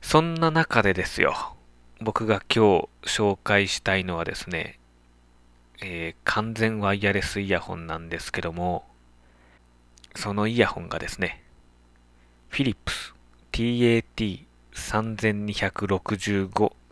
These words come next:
というイヤホンなんですよね。はい。これは僕は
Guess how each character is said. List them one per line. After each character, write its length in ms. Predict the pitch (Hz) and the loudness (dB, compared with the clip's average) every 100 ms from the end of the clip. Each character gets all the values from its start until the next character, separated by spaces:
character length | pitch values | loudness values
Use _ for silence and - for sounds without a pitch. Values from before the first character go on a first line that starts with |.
| - - | -16 -6
と 140 | 101 | -4
い 420 | 98 98 95 95 | -2 -2 0 0
う 80 | 92 - _ - - | -2 -6 _ -10 0
イ 100 | 110 | 4
ヤ 120 | 92 | 4
ホ 200 | - 87 | 4 -8
ン 120 | 82 | -8
な 80 | 80 | -12
ん 140 | 80 | -14
で 100 | - | -14
す 160 | - - | -12 -8
よ 140 | 85 | -8
ね。 320 | 165 165 160 - - - - - - - - _ _ _ _ _ _ | -6 -6 -6 -12 -20 -20 -20 -20 -20 -20 -20 _ _ _ _ _ _
は 380 | - - 98 98 | -12 -2 2 2
い。 220 | 90 80 - - _ _ _ _ _ - _ - - - _ _ | 0 -4 -16 -20 _ _ _ _ _ -20 _ -20 -20 -20 _ _
こ 160 | - 104 | -6 0
れ 540 | 110 113 110 110 110 | 2 6 6 6 6
は 180 | 113 113 | 4 2
僕 400 | 104 104 - 117 | 2 -2 -2 4
は 300 | 117 104 - | 8 8 6